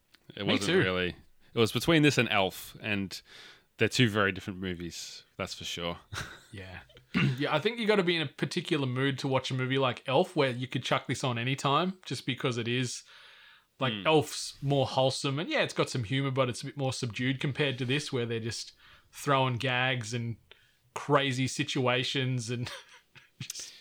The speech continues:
Speaker 2: just
Speaker 1: Yeah.
Speaker 2: s-, so much stuff getting slung your way, and it's the best.
Speaker 1: Elf also has a, an angry dwarf in it, so to
Speaker 2: That's
Speaker 1: speak.
Speaker 2: true.
Speaker 1: So, um, I guess there is a bit of crossover between the,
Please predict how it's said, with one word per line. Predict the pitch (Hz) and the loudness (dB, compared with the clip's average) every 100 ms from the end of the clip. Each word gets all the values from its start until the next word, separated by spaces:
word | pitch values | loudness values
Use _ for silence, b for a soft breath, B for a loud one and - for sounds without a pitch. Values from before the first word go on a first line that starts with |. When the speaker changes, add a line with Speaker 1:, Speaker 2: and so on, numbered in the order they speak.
| B _ | B _
Speaker 2:
just | - - | -2 0
Speaker 1:
Yeah. | - | 2
Speaker 2:
s-, | 85 - - B B B | -2 -6 -12 B B B
so | - - - 202 202 | -8 -6 2 4 6
much | 185 175 | 4 2
stuff | - 175 151 - | -2 0 0 0
getting | 143 135 | -4 -4
slung | - 143 135 131 | -4 -2 0 0
your | 127 | 0
way, | 123 120 120 | 0 -2 -4
and | 117 | -8
it's | 117 | -8
the | - 117 | -8 -8
best. | 101 90 - - _ - | -10 -12 -16 -20 _ 0
Speaker 1:
Elf | 117 117 | 0 2
also | 120 113 - 117 | -2 -2 0 0
has | 110 104 | 0 0
a, | 95 90 - _ _ - | -2 -2 -4 _ _ -10
an | 107 | -2
angry | 95 95 90 85 | 0 0 -2 -6
dwarf | 90 87 78 - - B B B - | -4 -4 -4 -10 -18 B B B -12
in | 98 | -10
it, | - - - - | -10 -14 -16 -12
so | - | -8
to | 87 | -8
Speaker 2:
That's | 78 87 | -8 -8
Speaker 1:
speak. | 82 | -8
Speaker 2:
true. | 110 127 107 B B B _ _ _ _ _ _ _ _ | -8 -8 -8 B B B _ _ _ _ _ _ _ _
Speaker 1:
So, | - 95 87 87 | -14 -10 -8 -8
um, | 85 87 85 - _ - | -8 -10 -14 -20 _ -12
I | 95 | -8
guess | 92 - | -8 -4
there | 101 | -2
is | 98 101 | -2 -4
a | |
bit | 98 95 | -8 -8
of | |
crossover | - 104 - 95 90 90 87 | -8 -8 -6 -6 -6 -8 -10
between | - - 92 90 | -14 -10 -10 -8
the, | 90 | -12